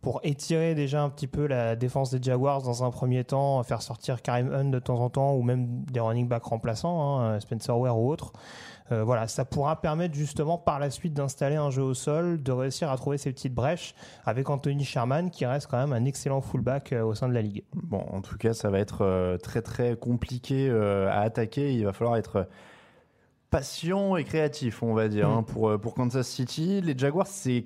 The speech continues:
Speaker 2: quatre touchdowns autorisés en quatre matchs pour l'instant. C'est un record de la franchise et c'est d'autant plus, euh, impressionnant qu'on est sur un, un record de touchdowns en quatre semaines, hein. Donc, euh, le fait qu'ils en encaissent que quatre, c'est quand même très, très bien. Euh, une des clés sera la ligne des Chiefs aussi, cinq sacs autorisés seulement par Kansas City. Alors, il y a la mobilité de Patrick Mahomes qui
Speaker 1: Mm.
Speaker 2: joue, évidemment.
Speaker 1: Mm.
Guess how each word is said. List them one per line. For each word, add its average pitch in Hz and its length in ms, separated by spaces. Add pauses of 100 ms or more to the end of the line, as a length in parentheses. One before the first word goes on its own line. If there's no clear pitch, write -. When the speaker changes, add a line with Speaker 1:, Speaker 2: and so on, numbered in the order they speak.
Speaker 2:
quatre 196 240
touchdowns 165 400
autorisés 143 340
en 127 100
quatre - 240
matchs 139 280
pour 120 180
l'instant. 113 440
C'est 117 140
un 104 40
record 110 320
de 120 80
la 110 80
franchise 139 480
et 107 140 (440)
c'est 107 440
d'autant 123 440
plus, 127 320
euh, 98 460
impressionnant 113 500
qu'on 117 160
est 110 60
sur 107 200
un, 104 160 (260)
un - 80
record 135 380
de 127 100
touchdowns 131 400
en 113 100
quatre 117 200
semaines, 127 320
hein. 104 100
Donc, 98 280
euh, 104 100 (300)
le 120 80
fait 131 100
qu'ils 117 180
en 113 80
encaissent 110 280
que - 100
quatre, 139 220
c'est - 80
quand 107 100
même 104 80
très, - 160
très - 160
bien. 135 220 (360)
Euh, 104 140
une 131 140
des 139 100
clés 143 140
sera - 160
la 110 100
ligne 110 160
des 113 140
Chiefs - 260
aussi, 127 220
cinq 143 200
sacs 143 200
autorisés 120 400
seulement 110 320
par - 100
Kansas 107 320
City. 127 340
Alors, 98 220
il 98 40
y 95 40
a 92 60
la 92 100
mobilité 101 460
de 104 40
Patrick - 320
Mahomes 101 200
qui 117 240
Speaker 1:
Mm. - 20
Speaker 2:
joue, 117 180
évidemment. 98 380
Speaker 1:
Mm. 107 60